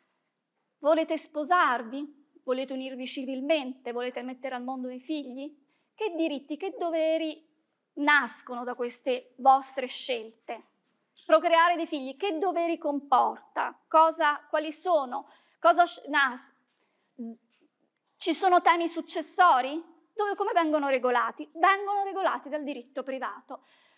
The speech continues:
Quindi il diritto privato pervade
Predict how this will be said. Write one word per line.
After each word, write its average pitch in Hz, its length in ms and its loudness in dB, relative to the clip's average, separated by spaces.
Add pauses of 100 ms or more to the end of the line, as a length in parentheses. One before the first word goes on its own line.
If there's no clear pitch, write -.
(260)
Quindi 370 460 2 (800)
il 339 200 2
diritto 359 480 4
privato 339 920 2 (840)
pervade 311 800 4